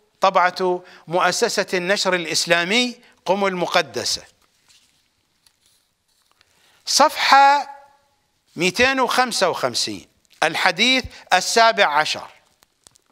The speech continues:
بسنده عن ابن أبي عمير عن الحسين بن أبي العلاء عن إمامنا الصادق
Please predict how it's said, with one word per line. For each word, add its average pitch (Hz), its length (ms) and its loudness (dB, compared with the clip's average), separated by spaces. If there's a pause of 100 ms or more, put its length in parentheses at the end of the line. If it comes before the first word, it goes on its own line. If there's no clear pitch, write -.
(1600)
بسنده 160 800 0 (560)
عن 190 220 2
ابن 208 200 0
أبي 202 320 2
عمير 220 640 0
عن 170 200 0
الحسين 208 600 0
بن 180 160 -6
أبي 170 280 2
العلاء 160 600 0 (520)
عن 175 180 0
إمامنا 196 680 0
الصادق 208 800 0